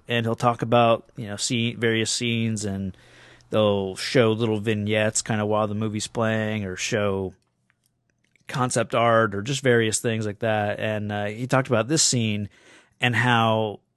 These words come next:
the, kind of the, the, because of what happens with, uh, Comedian, like, Comedian is the one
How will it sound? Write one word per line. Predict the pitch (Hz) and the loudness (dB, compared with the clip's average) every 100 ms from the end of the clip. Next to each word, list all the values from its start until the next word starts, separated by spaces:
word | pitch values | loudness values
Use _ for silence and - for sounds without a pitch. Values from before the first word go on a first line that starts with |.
| - | -18
the, | 139 131 123 117 113 110 110 113 - _ _ _ _ _ _ _ _ - _ | -4 2 4 4 2 0 -2 -6 -14 _ _ _ _ _ _ _ _ -20 _
kind | - - 240 | -12 -4 -2
of | 175 | 0
the, | 123 - - - _ _ _ _ _ _ _ | -2 -4 -16 -20 _ _ _ _ _ _ _
the, | - - _ _ _ _ _ _ _ _ _ _ _ - | -20 -20 _ _ _ _ _ _ _ _ _ _ _ -12
because | 131 - - 190 165 | -10 -6 0 4 4
of | 147 | 4
what | 143 | 4
happens | 131 147 147 120 110 | 4 4 4 -2 0
with, | 120 117 - 113 | 2 2 0 -2
uh, | 107 104 | 0 -2
Comedian, | - 143 143 123 107 | -4 0 2 2 0
like, | 104 - | -4 -4
Comedian | 156 180 170 135 | 2 6 6 4
is | 120 113 | 2 0
the | 117 | -2
one | 110 131 127 123 117 107 | 2 4 4 2 0 -4